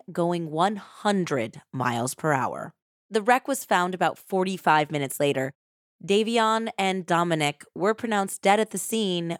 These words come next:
while Mackenzie was found not breathing and unconscious.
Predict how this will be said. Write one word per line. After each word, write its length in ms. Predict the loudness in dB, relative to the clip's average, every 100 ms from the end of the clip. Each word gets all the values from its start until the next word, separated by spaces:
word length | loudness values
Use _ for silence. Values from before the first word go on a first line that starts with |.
| -6
while 260 | -2 0
Mackenzie 680 | 0 -4 -4 -2 -2 -2 -2
was 200 | -2 -4
found 580 | -2 -2 0 -2 -8 -12 -8
not 320 | -2 -2 -2
breathing 640 | -4 -2 2 2 0 -4 -6
and 140 | -2 -2
unconscious. 880 | -2 -2 -2 -2 -6 -8 -10 -14